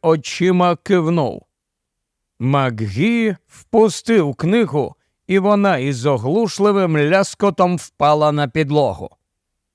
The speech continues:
Я підскочив в кріслі і почав дико озиратися на всі боки. «Що це було? Хто, хто стріляв?»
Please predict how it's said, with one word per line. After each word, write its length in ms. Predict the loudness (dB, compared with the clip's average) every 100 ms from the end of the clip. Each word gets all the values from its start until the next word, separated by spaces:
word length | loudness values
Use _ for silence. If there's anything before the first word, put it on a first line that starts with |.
| _ _ -14
Я 360 | -6 0 0
підскочив 760 | 2 0 0 0 2 2 2 0
в 80 | 0
кріслі 520 | 0 0 -2 -2 -2
і 40 |
почав 480 | 0 -2 2 0 0
дико 420 | 0 0 2 -2 0
озиратися 760 | 0 0 0 0 -2 -4 -2
на 120 | -2
всі 240 | -4 -2 0
боки. 420 | 0 0 -4 -12 _ _ _ _ _
«Що 260 | -4 -2 -2
це 280 | 0 0 2
було? 360 | 2 2 0 -6 _ _
Хто, 760 | _ 2 4 2 0 -4 -4 -4
хто 300 | 2 4 2
стріляв?» 680 | 0 -2 0 2 2 -2